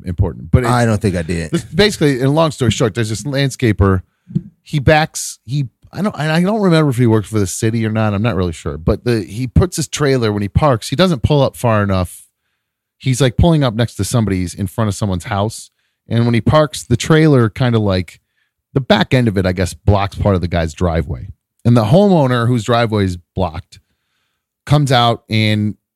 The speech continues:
Speaker 1: you, the video picks up with the landscaper recording the homeowner pointing,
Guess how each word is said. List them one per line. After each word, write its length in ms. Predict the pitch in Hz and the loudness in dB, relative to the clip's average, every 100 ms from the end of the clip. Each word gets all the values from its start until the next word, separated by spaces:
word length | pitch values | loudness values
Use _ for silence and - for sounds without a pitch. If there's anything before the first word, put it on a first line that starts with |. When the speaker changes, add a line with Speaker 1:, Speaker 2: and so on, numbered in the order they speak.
| _ _ 113 | _ _ -4
Speaker 1:
you, 160 | 123 | -4
the 180 | 120 127 | 2 0
video 360 | 120 196 175 143 | 2 2 4 2
picks 340 | - 147 - | 0 -2 0
up 240 | 131 - - | 0 -2 -8
with 500 | 107 117 101 - - - | -2 -2 -2 -8 -20 -6
the 600 | 110 107 104 101 101 101 | 0 2 2 2 2 2
landscaper 640 | 120 170 175 - 151 139 123 | 2 2 0 -2 -2 -2 -4
recording 460 | 113 - 135 127 | -4 0 0 0
the 80 | 113 | -2
homeowner 680 | 98 123 113 104 101 95 90 - | 0 0 0 0 2 0 -2 -4
pointing, 540 | 127 123 113 107 101 | -2 0 -2 -4 -6